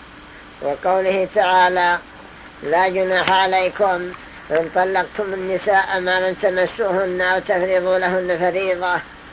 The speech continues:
يعني لا إثم ولا حرج. فكذلك لا جناح عليكم أن تقصروا، أي لا تخافوا من القصر إثما. هذا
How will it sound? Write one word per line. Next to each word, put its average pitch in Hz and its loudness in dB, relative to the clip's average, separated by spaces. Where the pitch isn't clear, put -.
يعني 170 0
لا 196 2
إثم 185 -2
ولا 180 2
حرج. 151 0
فكذلك 180 2
لا 180 4
جناح 185 0
عليكم 180 2
أن 180 -2
تقصروا، 156 -2
أي 170 4
لا 170 4
تخافوا 180 2
من 180 0
القصر 185 0
إثما. 139 -4
هذا 202 6